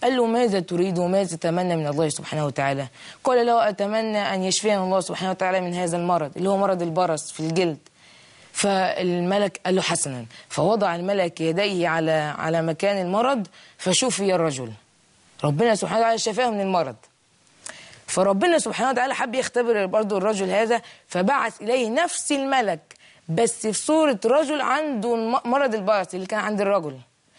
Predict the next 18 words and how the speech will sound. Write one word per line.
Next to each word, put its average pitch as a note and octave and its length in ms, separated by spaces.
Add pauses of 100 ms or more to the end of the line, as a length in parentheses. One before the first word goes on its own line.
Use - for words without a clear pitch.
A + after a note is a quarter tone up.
(160)
فالملك G3 460
جاله G#3 300
في F3+ 80
صورة G#3 220
الرجل G3 240
عنده F#3+ 240
مرض G3 220
برص، G#3 380 (200)
فقال A#3 340
له: G#3+ 120
"يا G#3+ 260
أخي، F3 260 (240)
أعطيني G#3+ 460
من G#3+ 80
المال G#3 380
شيئاً، F#3 380
فإنك A3+ 480
كنت G#3 540